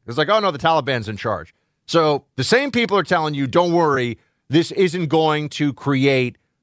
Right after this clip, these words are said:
a greater escalation from the Russian side of things if we really back them."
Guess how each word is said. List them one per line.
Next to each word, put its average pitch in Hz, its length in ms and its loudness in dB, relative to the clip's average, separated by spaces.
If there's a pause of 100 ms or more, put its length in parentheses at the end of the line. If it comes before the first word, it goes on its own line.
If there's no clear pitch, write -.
(140)
a 135 100 2
greater 143 340 2
escalation 123 960 0
from 113 220 0
the 110 80 4
Russian 123 320 0
side 101 280 0
of 104 100 -4
things 104 220 -4
if 95 120 -2
we 120 80 4
really 104 200 2
back 117 320 0
them." 101 220 0